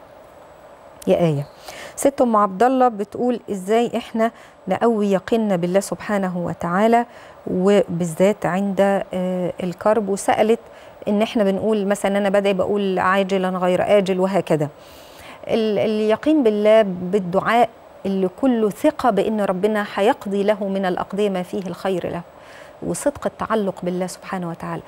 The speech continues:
والانشغال بالطاعات، والسعي دايمًا لنفع الناس. دي عبادة يغفل عنها كثير من الناس. كل ده بيعزز قيمة اليقين، يقين العبد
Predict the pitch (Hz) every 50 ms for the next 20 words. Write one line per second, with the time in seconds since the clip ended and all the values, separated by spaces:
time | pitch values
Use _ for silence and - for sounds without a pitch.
0 | - - - - - - 180 185 196 202 196 180 - - 202 190 220 240 247 220
1 | 180 185 185 - - 180 175 165 185 185 185 175 - - - - - - - -
2 | - - 170 180 - - - 247 226 214 190 175 175 165 196 202 185 175 170 165
3 | 165 165 175 180 - - 151 151 156 156 151 147 131 - - - - - - 160
4 | 170 208 214 214 208 196 190 185 180 175 170 165 - 160 165 170 170 214 240 208
5 | 196 190 214 226 - - - 180 165 156 175 165 147 156 147 - 151 147 - -
6 | - - 170 165 160 156 160 160 - - - - - - - - - - - -
7 | 320 320 302 254 214 254 285 294 233 185 180 185 - - 190 185 208 208 196 180
8 | 208 254 262 220 190 175 175 196 190 165 - - - - 240 233 233 220 214 214
9 | - - - - - - - - - - - - 180 170 170 175 160 - - 220
10 | 208 202 175 165 156 147 139 - - - - - - - - - - - 170 160
11 | - - 254 226 202 185 170 170 165 208 185 165 -